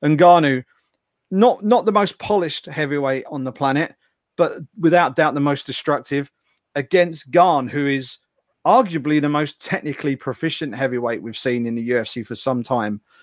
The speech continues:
Um, it's gonna be a real clash of styles. Two guys who know each other well. They've sparred each other. They've trained together. Um, so I'm really fascinated to see what comes out between those two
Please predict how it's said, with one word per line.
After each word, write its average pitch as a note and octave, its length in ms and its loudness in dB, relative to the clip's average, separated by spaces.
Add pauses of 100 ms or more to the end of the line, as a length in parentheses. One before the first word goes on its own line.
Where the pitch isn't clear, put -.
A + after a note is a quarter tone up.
(160)
Um, A#2 480 0 (640)
it's D3 180 0
gonna E3 220 4
be D3 140 4
a C#3+ 80 6
real E3+ 180 6
clash D3+ 360 -2
of C3+ 80 -6
styles. D3+ 580 2 (280)
Two G#3 260 -2
guys F3 320 4
who D#3+ 100 -2
know E3 260 0
each E3 200 -6
other D#3 180 0
well. D3+ 320 0
They've A#2+ 140 -4
sparred E3 580 0
each C3 240 -8
other. B2 180 -2
They've A2 160 -10
trained D#3+ 400 -4
together. A#2+ 540 -4 (480)
Um, B2 640 0
so C3+ 440 4 (840)
I'm D3+ 200 4
really F3 360 4
fascinated D#3 460 -2
to - 80 -8
see C#3+ 180 0
what C#3 240 2
comes D3 320 -2
out C#3+ 380 -4
between C#3 380 -6
those C3 200 -4
two A#2+ 420 -4